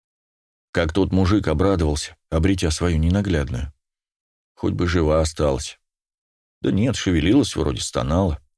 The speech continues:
Вот, тоже натерпелась. Сгореть не лучше из смертей. Покряхтывая, я перебазировался на диван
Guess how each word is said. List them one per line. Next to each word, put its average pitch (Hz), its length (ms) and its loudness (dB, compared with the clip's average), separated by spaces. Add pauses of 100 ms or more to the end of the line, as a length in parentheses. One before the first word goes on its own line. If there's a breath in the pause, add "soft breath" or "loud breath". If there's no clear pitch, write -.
(500)
Вот, 78 260 -2 (340)
тоже 85 260 2
натерпелась. 80 760 0 (840)
Сгореть 95 440 2
не 104 120 2
лучше 82 400 0
из 76 100 -2
смертей. 87 560 -4 (1600)
Покряхтывая, 90 640 0
я 82 240 0
перебазировался 80 840 0
на 78 120 0
диван 78 460 2